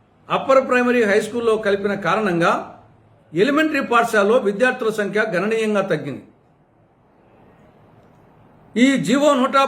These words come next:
పదిహేడు రద్దు చేస్తామని చెప్పేసి ప్రతిపక్ష పార్టీగా ఉన్నప్పుడు టీడీపీ చెప్పింది. అధికారంలోకి వచ్చిన తర్వాత ఆ జీవో నూట పదిహేడు రద్దు చేయకపోవడం కాకుండా, ఆ జీవో నూట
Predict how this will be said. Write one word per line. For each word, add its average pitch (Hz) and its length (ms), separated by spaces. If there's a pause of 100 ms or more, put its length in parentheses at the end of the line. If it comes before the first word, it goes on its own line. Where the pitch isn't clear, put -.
పదిహేడు 233 300
రద్దు 208 160
చేస్తామని 226 560
చెప్పేసి 190 520 (2000)
ప్రతిపక్ష 277 380
పార్టీగా 240 420
ఉన్నప్పుడు 220 300
టీడీపీ 196 420
చెప్పింది. 156 360 (1200)
అధికారంలోకి 294 640
వచ్చిన 240 260
తర్వాత 190 640 (880)
ఆ 180 120
జీవో 269 380
నూట 254 260
పదిహేడు 240 540
రద్దు 208 240 (160)
చేయకపోవడం 233 520
కాకుండా, 180 560 (1120)
ఆ 202 140
జీవో 269 360
నూట 262 200